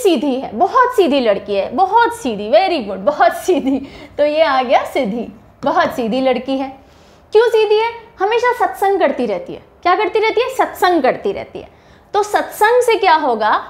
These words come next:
सत से हो जाएगा सतना। क्या हो जाएगा? सतना। और संग या सिंग से हो जाएगा सिंगरौली। सत्संग,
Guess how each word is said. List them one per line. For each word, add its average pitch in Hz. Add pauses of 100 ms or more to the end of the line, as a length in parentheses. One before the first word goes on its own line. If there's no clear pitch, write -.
(160)
सत -
से 427
हो 285
जाएगा 240
सतना। 277 (500)
क्या 240
हो 269
जाएगा? 285
सतना। 247 (320)
और 330
संग 339
या 320
सिंग 427
से 269
हो 254
जाएगा 214
सिंगरौली। 247
सत्संग, 427